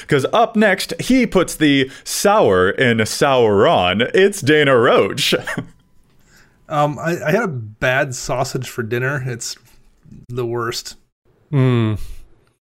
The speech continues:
Speaker 1: Uh,
Speaker 3: Oh, I, it might have gone sour on you.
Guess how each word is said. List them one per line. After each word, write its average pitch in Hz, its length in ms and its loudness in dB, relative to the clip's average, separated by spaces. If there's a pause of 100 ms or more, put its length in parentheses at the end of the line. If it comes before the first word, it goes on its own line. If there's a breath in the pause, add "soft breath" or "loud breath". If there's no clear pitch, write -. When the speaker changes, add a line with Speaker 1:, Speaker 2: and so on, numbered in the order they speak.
(220)
Speaker 1:
Uh, 160 60 0
Speaker 3:
Oh, 170 320 4
I, 143 280 -4 (440 soft breath)
it 170 80 0
might 214 140 4
have 196 80 4
gone 151 160 2
sour 117 500 0
on 98 160 -2
you. 104 180 -4